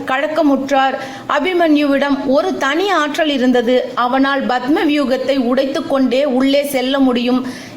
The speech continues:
இந்த ரகசியத்தை அவன் தன் தாயின் கருவில் இருக்கும் பொழுதே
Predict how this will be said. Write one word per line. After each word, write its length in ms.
இந்த 280
ரகசியத்தை 760
அவன் 340
தன் 300
தாயின் 520
கருவில் 420
இருக்கும் 380
பொழுதே 360